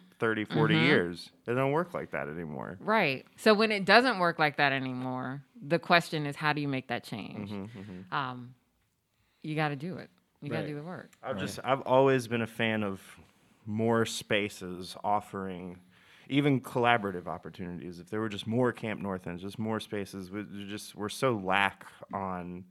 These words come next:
Speaker 1: you know, everything that's new that goes up, everything to read about in the Charlotte Agenda or anything, some new development, it's just an apartment complex or somewhere where you can get the same food that you can get two miles up the street, and that's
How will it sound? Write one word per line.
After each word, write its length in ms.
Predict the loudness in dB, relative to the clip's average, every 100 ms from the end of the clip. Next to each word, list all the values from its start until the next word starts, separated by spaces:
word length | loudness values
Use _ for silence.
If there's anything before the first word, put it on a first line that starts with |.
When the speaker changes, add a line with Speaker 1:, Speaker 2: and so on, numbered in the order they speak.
| _ _ _ _ _ -8
Speaker 1:
you 60 |
know, 80 | -4
everything 460 | -2 0 0 0 -2
that's 240 | -2 -4
new 320 | -4 0 0 0
that 160 | -2
goes 280 | -2 -2 -2
up, 240 | -4 -4 -4
everything 420 | -6 -6 -4 -6
to 300 | -6 -10 -10
read 280 | -8 -4 -2
about 320 | 0 2 2
in 40 | 0
the 60 | -2
Charlotte 420 | 2 2 2 0
Agenda 360 | -4 -6 -6
or 140 | -6 -4
anything, 400 | -6 -6 -8 -6
some 260 | -4 -2
new 180 | 0 -2
development, 640 | -2 -2 0 0 0 -4
it's 100 | -6 -6
just 180 | -6
an 80 | -6
apartment 440 | -2 2 2 0 -4
complex 560 | -4 -2 -2 -4 -4
or 60 | -8
somewhere 380 | -6 -2 0 0
where 100 | 0
you 60 |
can 160 | -2 -4
get 80 | -6
the 80 | -6
same 300 | -4 -2 -2
food 260 | -4 -4
that 60 | -4
you 80 | -6
can 100 | -6
get 140 | -6
two 140 | -4
miles 340 | -2 0 -2 -4
up 100 | -8
the 60 |
street, 340 | -12 -8 -6 -4
and 80 |
that's 120 | -6